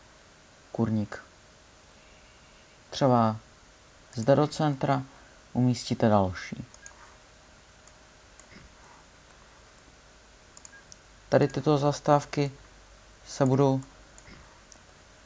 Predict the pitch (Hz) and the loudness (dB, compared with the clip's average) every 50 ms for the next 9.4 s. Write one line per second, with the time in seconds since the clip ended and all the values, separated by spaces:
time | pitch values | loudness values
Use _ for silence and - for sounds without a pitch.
0 | - - - 143 135 - 160 147 156 160 156 156 156 156 151 160 156 - - - | -14 -4 -4 -4 -2 -2 -2 -2 0 -2 0 2 0 0 0 -2 -4 -4 -4 -4
1 | 147 135 131 - 143 139 139 135 143 139 139 - 147 143 135 135 135 135 131 139 | -2 -2 -2 -2 0 0 0 0 0 -2 -2 0 0 0 2 2 2 2 2 2
2 | 139 135 - - 151 - - 120 110 - - 123 113 113 - 120 113 110 - - | 0 -2 -2 -6 -6 -2 -2 -2 -2 -2 -2 -2 -2 -2 0 -2 -2 -2 -2 -4
3 | - 127 123 123 117 - - - - - - - - - - - - - - - | -2 -2 -2 -2 -6 -10 -16 -20 -20 -20 -20 -20 -20 -20 -20 -20 -20 -20 -20 -16
4 | - 117 117 123 131 131 127 - - 139 131 131 - 131 123 123 120 117 - - | -10 -8 -4 -2 -2 -2 -2 -2 -2 -2 -2 2 2 2 2 2 0 -4 -10 -18
5 | - - - - - - - - - - - - - - - - - - 113 120 | -20 -20 -20 -20 -20 -20 -20 -20 -20 -20 -20 -20 -20 -20 -20 -18 -8 0 2 4
6 | 117 110 107 98 101 107 - - - - - - - - - - - - - - | 4 4 2 0 -4 -6 -6 -6 -6 -8 -8 -12 -14 -18 -20 -20 -20 -20 -20 -20
7 | - - - - - - - - - - - - - - - - - - - - | -20 -20 -20 -20 -20 -20 -20 -20 -20 -20 -20 -20 -20 -20 -20 -20 -20 -20 -20 -20
8 | - - - - - - - - - - - - - - - - - - - - | -20 -20 -20 -20 -20 -20 -20 -20 -20 -20 -20 -20 -20 -20 -20 -20 -20 -20 -20 -16
9 | - 120 110 123 113 104 98 - | -10 -2 2 2 2 2 2 -2